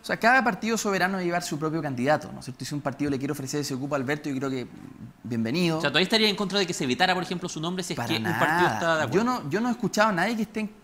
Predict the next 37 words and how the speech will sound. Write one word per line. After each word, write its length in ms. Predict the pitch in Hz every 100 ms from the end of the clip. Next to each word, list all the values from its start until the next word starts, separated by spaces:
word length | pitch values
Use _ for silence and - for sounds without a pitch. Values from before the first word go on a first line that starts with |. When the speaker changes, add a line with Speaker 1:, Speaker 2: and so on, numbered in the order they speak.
| -
Speaker 1:
por, 200 | 180 165
por 180 | 170 165
vetar 240 | 151 151 185
a 20 |
Alberto, 520 | 151 156 220 233 139
no, 140 | 135 139 143
en 100 | 143
ningún 240 | 143 175
caso. 400 | - 208 - 107
Yo 140 | 120 143
creo 220 | 165 180
que 260 | 170 175 180 - - - _
tiene 220 | 175 180
todo 140 | 175
el 60 | 196
derecho 200 | 185 185
de 80 | 170
ser 140 | 170
candidato, 540 | 170 151 143 135 147 180 - _ _
pero 180 | - 127
no 160 | 135 170
tiene 240 | 185 180
todo 120 | 156
el 80 | 151
derecho 440 | 135 127 - 123 - -
de 380 | 120 123 127 - - - _ _ -
pedir 260 | 135 143
una 160 | 151 147
reorganización 640 | 143 139 131 131 127 156
de 60 | 151
la 80 | 143
negociación 400 | 139 127 135 147
que 100 | 151
costó 260 | 123 -
meses 380 | 131 139 175 151
cerrar. 420 | - 117 160 139 - - _ _ _ _ _ _
Eh, 400 | - 117 113 110